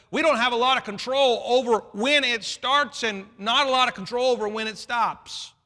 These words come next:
Some of our seasons are long. My grandmother lived to be ninety-eight years old, and she had what we would consider a long season of life. Others have very brief seasons.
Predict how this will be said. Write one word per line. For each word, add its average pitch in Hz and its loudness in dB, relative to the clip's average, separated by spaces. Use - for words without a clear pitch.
Some 277 -4
of 214 0
our 226 4
seasons 254 -2
are 226 2
long. 226 0
My 247 0
grandmother 240 0
lived 220 4
to 233 -10
be 226 -4
ninety-eight 240 -2
years 233 -2
old, 220 2
and 185 -6
she 269 -4
had 240 2
what 226 0
we 262 -2
would 285 -2
consider 240 0
a 214 0
long 208 -2
season 180 -6
of 175 -10
life. 190 -10
Others 214 0
have 185 -6
very 196 -4
brief 185 -6
seasons. - -14